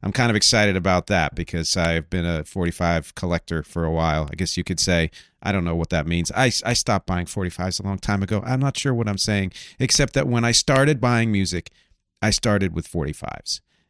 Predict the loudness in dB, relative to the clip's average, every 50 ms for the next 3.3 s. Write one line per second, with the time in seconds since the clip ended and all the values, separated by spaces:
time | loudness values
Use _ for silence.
0 | _ -4 0 0 0 2 0 0 2 2 2 4 2 2 0 0 -2 0 2 2
1 | 2 4 4 4 2 2 2 0 0 0 0 0 0 0 -2 -4 -8 -6 -6 -6
2 | -4 -2 0 2 2 4 4 4 2 2 0 -2 -2 -2 -4 -4 -4 -4 -4 -6
3 | -6 -6 -6 -8 -10